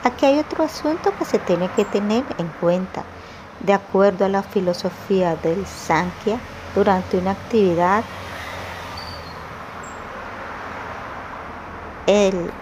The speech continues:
la causa ingrediente, Upadana Karana, abandona su condición previa y se transforma en su efecto.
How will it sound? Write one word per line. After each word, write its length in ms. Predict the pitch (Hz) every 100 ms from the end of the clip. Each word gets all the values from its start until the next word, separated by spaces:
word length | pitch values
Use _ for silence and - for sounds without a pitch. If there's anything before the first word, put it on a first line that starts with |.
| - -
la 160 | 180 180
causa 420 | - 180 180 -
ingrediente, 840 | 202 202 190 190 185 180 175 151 -
Upadana 600 | 185 - 180 175 170 170
Karana, 580 | - 170 175 175 185 233 - - - - -
abandona 560 | 220 220 202 220 247
su 140 | - 247
condición 720 | - 233 208 196 - 180 190 - -
previa 400 | 214 208 226 269 - - - - - -
y 240 | - 311 330 -
se 160 | - 240
transforma 720 | - 233 233 - 190 190 208
en 60 | 196
su 120 | 170
efecto. 600 | 170 - 208 - -